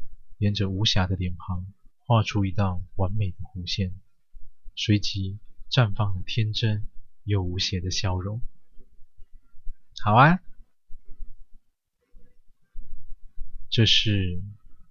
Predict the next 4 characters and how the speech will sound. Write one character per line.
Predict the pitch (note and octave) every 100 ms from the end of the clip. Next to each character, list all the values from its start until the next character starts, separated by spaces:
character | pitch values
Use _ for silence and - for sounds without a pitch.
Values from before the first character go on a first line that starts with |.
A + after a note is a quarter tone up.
| -
能 | G2+ G2
帮 | G#2 A#2 A#2
吗 | A2+ G#2 G#2 - - - - - - - _ _ _ - -
？”“能， | G#2+ G2+ A#2